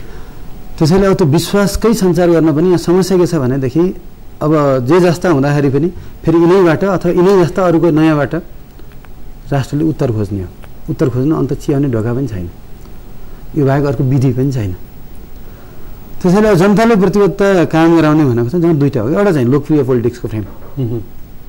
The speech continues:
Speaker 1: यो वास्तवमा
Speaker 2: उहुँ।
Speaker 1: जनतासँग जोडिने फ्रेम।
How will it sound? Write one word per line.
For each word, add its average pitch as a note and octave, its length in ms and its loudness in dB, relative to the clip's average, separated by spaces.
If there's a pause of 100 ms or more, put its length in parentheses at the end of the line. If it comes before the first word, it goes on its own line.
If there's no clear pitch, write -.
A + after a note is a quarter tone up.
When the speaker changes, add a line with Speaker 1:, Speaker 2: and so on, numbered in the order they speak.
(120)
Speaker 1:
यो C3+ 40 -2
वास्तवमा D3 440 0
Speaker 2:
उहुँ। A2+ 380 -4
Speaker 1:
जनतासँग C3+ 460 0
जोडिने C#3 480 2
फ्रेम। A2+ 200 -2